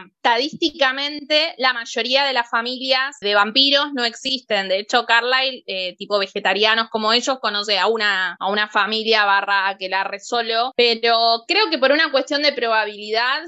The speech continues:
si yo soy vampiro, no me va a convertir Carlisle, no tengo tanta bendición. Entonces no voy a tener toda esta filosofía de vida metida en la cabeza.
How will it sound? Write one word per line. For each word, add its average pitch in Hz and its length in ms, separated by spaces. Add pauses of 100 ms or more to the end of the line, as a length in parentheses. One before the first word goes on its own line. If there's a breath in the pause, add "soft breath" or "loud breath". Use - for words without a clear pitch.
si 247 120
yo 277 220
soy 285 200
vampiro, 240 560 (320)
no 233 160
me 233 80
va 247 140
a 233 80
convertir 196 500
Carlisle, 190 480
no 196 140
tengo 208 260
tanta 190 240
bendición. 185 640
Entonces 269 440
no 262 140
voy 302 140
a 226 140
tener 202 380
toda 202 200
esta - 280
filosofía 208 800
de 196 160
vida 208 340
metida 208 400
en 208 80
la 196 100
cabeza. 220 560